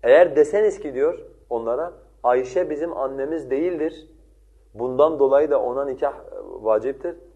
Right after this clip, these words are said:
onun bizim annemiz olduğu ayetini yalanladığınızdan dolayı gene kafir olmuş olursunuz." Delili anlaşıldı mı İbn Abbas'ın? Yani deseniz ki bu bizim annemiz değil, ayetin nasıyla bizim annemizdir, kafir olursunuz.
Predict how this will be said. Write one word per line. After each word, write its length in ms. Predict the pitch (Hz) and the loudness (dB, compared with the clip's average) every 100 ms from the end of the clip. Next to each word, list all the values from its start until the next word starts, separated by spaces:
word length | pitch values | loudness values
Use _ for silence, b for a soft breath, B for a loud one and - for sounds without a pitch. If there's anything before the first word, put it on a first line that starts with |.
| _ _ - | _ _ -6
onun 280 | 117 147 | -4 -4
bizim 200 | 131 143 | -6 -6
annemiz 420 | 123 120 120 143 127 | -6 -6 -6 -4 -2
olduğu 300 | 120 131 117 | -2 -2 -2
ayetini 400 | 117 110 131 131 | -2 -6 -8 -4
yalanladığınızdan 1000 | 113 107 107 104 104 120 127 113 127 110 | -4 -4 -6 -8 -8 -8 -10 -8 -8 -6
dolayı 260 | 101 120 | -4 -6
gene 220 | 147 180 | -6 -8
kafir 260 | - 110 107 | -8 -8 -8
olmuş 280 | 95 90 - | -10 -12 -14
olursunuz." 560 | 85 - 87 _ _ _ _ _ _ _ _ _ _ _ _ _ _ _ _ - 110 | -16 -18 -20 _ _ _ _ _ _ _ _ _ _ _ _ _ _ _ _ -14 -2
Delili 280 | 117 127 147 | -2 2 2
anlaşıldı 440 | 143 139 156 190 | 2 0 -2 -2
mı 80 | 196 | -2
İbn 140 | 123 | -2
Abbas'ın? 420 | 107 98 92 90 101 | -4 -4 -6 -10 -8
Yani 280 | 117 123 - B B B | -6 -6 -10 B B B
deseniz 420 | 127 120 185 180 | -4 -2 0 -2
ki 100 | 170 | -2
bu 100 | 165 | -2
bizim 200 | 170 180 | -2 -2
annemiz 400 | 165 160 160 190 | -2 -2 0 4
değil, 400 | 190 208 196 - - | 6 6 4 -4 0
ayetin 420 | 123 127 156 165 | 4 4 2 -2
nasıyla 400 | 143 165 156 143 | -2 -2 -2 -2
bizim 200 | 147 147 | -4 -4
annemizdir, 600 | 139 135 147 147 175 - | -2 -2 -4 -4 -6 -2
kafir 240 | 120 113 | -2 0
olursunuz. 480 | 101 90 - 82 - | -4 -4 -10 -18 -18